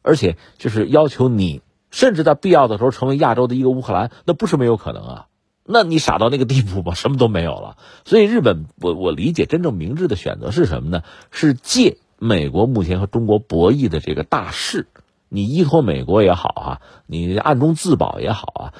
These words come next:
你让自己成为一个正常国家啊，这倒是可能的。就是说，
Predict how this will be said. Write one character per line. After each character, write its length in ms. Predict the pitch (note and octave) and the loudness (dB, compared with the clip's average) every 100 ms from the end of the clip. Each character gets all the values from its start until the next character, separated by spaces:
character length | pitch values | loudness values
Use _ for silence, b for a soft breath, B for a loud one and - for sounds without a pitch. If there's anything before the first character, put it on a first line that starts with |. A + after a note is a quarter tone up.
| B | B
你 120 | - | -4
让 180 | G#2+ C#3+ | 0 2
自 120 | C3 | 0
己 140 | D3+ - | -2 -4
成 180 | - G#2+ | -2 -2
为 80 | |
一 60 | B2+ | 0
个 80 | C3+ | 0
正 160 | B2+ | -2
常 180 | F2 G#2+ | -4 -4
国 160 | G#2 B2 | -2 -2
家 240 | C#3+ F3 - _ _ | -2 -6 -12 _ _
啊， 100 | - | -8
这 200 | C#3 C#4+ | 2 2
倒 180 | C4 A#2 | 4 2
是 140 | - D2+ | 0 -4
可 340 | - - B1 G1+ | -4 -4 -4 -8
能 260 | - C#2 | -14 -10
的。 80 | D2+ | -2
就 100 | F3 | 2
是 80 | |
说， 60 | F3+ | 2